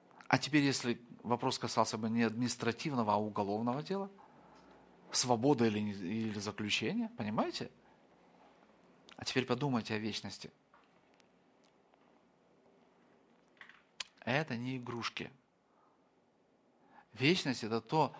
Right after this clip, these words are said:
необратимое состояние, откуда человек никогда не выйдет, чтобы что-нибудь изменить.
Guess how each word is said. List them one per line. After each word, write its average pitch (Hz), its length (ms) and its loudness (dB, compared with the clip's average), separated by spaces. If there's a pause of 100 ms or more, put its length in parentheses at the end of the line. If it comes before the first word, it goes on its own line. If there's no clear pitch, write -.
(880)
необратимое 143 720 4
состояние, 135 640 2
откуда 123 280 0
человек 127 400 0 (220)
никогда 127 760 -2 (360)
не 123 140 -2
выйдет, 120 300 -4
чтобы 107 300 -4
что-нибудь 120 480 -4
изменить. 104 580 -6